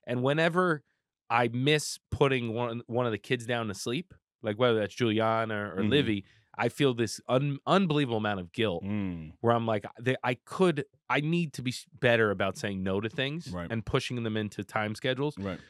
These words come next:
Speaker 1: But the reality is, daycare ain't cheap.
Speaker 2: Yeah.
Speaker 1: So I'm like, when I have the opportunity to go sell a property, I'm gonna
Speaker 2: You
Speaker 1: go
Speaker 2: gotta
Speaker 1: do
Speaker 2: do
Speaker 1: it,
Speaker 2: it.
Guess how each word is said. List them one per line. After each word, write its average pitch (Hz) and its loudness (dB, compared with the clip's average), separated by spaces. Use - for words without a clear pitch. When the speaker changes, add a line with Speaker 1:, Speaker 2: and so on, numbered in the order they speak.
Speaker 1:
But 151 6
the 135 2
reality 139 4
is, 104 -2
daycare 117 -4
ain't 92 -8
cheap. 151 -6
Speaker 2:
Yeah. 87 -8
Speaker 1:
So 127 6
I'm 117 2
like, 107 0
when 117 2
I 120 6
have 110 0
the 120 6
opportunity 147 2
to - -4
go 110 4
sell 190 4
a 165 2
property, 113 0
I'm 156 -2
gonna 123 0
Speaker 2:
You 101 0
Speaker 1:
go 92 2
Speaker 2:
gotta 90 -2
Speaker 1:
do 170 4
Speaker 2:
do 90 2
Speaker 1:
it, 73 -6
Speaker 2:
it. 64 -18